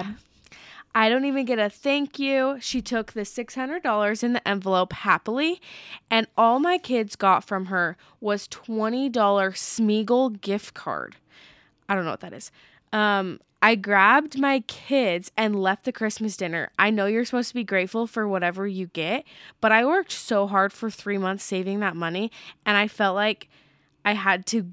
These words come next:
Speaker 2: give and thought it was an excessive in
Speaker 1: Absolutely
Speaker 2: return
Speaker 1: not.
Speaker 2: for a joke. My kids got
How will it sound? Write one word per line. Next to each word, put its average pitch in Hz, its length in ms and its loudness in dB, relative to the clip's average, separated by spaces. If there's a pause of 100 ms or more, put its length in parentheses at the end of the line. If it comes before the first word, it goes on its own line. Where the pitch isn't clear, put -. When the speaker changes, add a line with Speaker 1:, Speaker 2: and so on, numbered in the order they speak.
(160)
Speaker 2:
give 196 540 -2 (1120)
and 202 260 2
thought 190 260 2
it 202 60 0
was 202 180 -2
an 208 60 -2
excessive 196 920 -2 (280)
in 220 160 4
Speaker 1:
Absolutely 220 320 4
Speaker 2:
return 208 220 2
Speaker 1:
not. 247 120 -4
Speaker 2:
for 226 220 4
a 180 100 0 (100)
joke. 185 600 -2 (320)
My 214 180 4
kids 220 380 -4
got 220 460 4